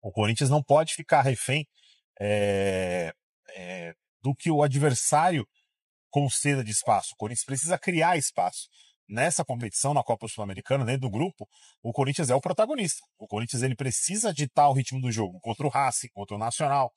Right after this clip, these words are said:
contra o Argentino Júnior. O Corinthians precisa ser isso, o Corinthians precisa ser isso. E pra isso, ele precisa mudar a equipe. Pra mim, essas peças, como eu falei,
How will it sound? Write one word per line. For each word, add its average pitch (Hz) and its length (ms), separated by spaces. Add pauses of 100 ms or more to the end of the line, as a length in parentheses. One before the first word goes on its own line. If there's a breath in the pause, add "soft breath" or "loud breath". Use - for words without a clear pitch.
(360 loud breath)
contra 135 280
o - 20
Argentino 117 420
Júnior. 127 320 (480)
O 131 80
Corinthians 127 240
precisa 151 440
ser - 360
isso, 196 300
o - 40
Corinthians 117 280
precisa 135 380
ser 214 180
isso. 147 280 (320 soft breath)
E - 80
pra 143 220
isso, 170 360
ele 131 200
precisa 117 500
mudar 120 580 (120)
a 185 100
equipe. 123 500 (320 soft breath)
Pra 110 140
mim, 135 140
essas 156 360
peças, 139 380
como 135 160
eu 120 40
falei, 110 360